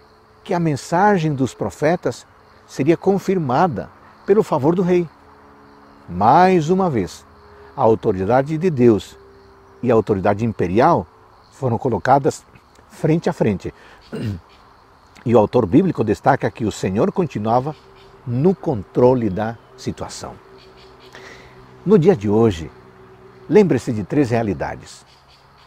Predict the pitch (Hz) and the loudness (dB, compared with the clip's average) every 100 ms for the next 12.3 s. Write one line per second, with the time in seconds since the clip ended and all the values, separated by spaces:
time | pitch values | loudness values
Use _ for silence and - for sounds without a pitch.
0 | _ 107 92 98 165 151 101 76 76 - | _ -10 -6 -2 0 0 -2 -6 -10 -18
1 | _ - _ _ _ _ - 110 87 87 | _ -20 _ _ _ _ -6 -4 -2 -2
2 | 101 185 - 170 165 - 92 87 127 139 | 0 0 0 0 0 -2 -8 -2 -2 -2
3 | 139 - _ _ _ _ - 123 123 95 | -8 -16 _ _ _ _ -6 -4 -2 -2
4 | 135 175 160 - 165 - 175 95 - - | -2 -2 -4 -4 -4 -4 -6 -6 -8 -16
5 | - _ _ _ _ - - _ 117 117 | -20 _ _ _ _ -20 -20 _ -4 -2
6 | 101 117 127 - 107 90 113 131 104 - | -2 -6 -6 -2 -4 -2 -2 -2 -2 -6
7 | 110 - - - - - _ _ _ _ | -8 -8 -10 -12 -14 -20 _ _ _ _
8 | _ _ _ - - - 110 120 156 156 | _ _ _ -20 -16 -4 0 2 0 0
9 | 139 120 135 123 147 _ _ _ _ 120 | 2 4 4 0 -8 _ _ _ _ -2
10 | 127 127 113 - - 123 131 - 214 180 | 0 0 -4 -8 -6 -2 -2 -4 -6 -4
11 | 123 127 196 - 147 - 160 - - 135 | -2 -2 -4 -6 -8 -6 -10 -10 -8 -6
12 | - - - | -6 -12 -18